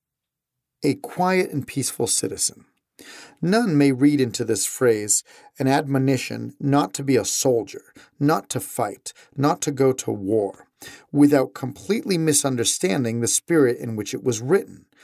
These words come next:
The phrase does not state that the Mason is not to fight his country's battles. It does not state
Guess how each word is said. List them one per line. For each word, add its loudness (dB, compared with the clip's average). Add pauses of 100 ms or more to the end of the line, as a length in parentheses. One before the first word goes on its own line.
(360)
The -4
phrase 2
does -6
not -4
state 2 (260)
that -10
the 2
Mason 2
is -4
not -4
to -10
fight -4
his -4
country's -8
battles. -6 (300)
It -4
does -4
not -4
state 2